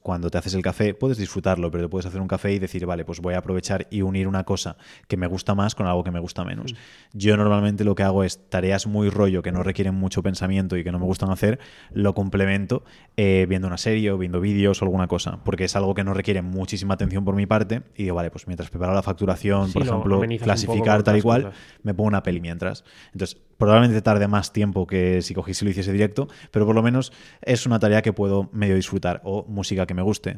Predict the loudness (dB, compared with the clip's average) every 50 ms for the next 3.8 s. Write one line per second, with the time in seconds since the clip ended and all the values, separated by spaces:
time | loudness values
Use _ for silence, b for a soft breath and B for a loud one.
0 | -8 -6 -4 -4 -2 -2 -2 0 0 0 0 -2 -2 -4 -6 -4 -4 -2 -2 -2
1 | -2 -2 -2 0 -2 -2 -2 -4 -4 -6 -4 -6 -10 B B B B B -4 -2
2 | 0 2 2 4 2 2 0 2 2 2 2 2 0 0 0 0 0 0 0 0
3 | 0 -2 -2 -4 -4 -2 0 2 4 4 4 4 2 0 0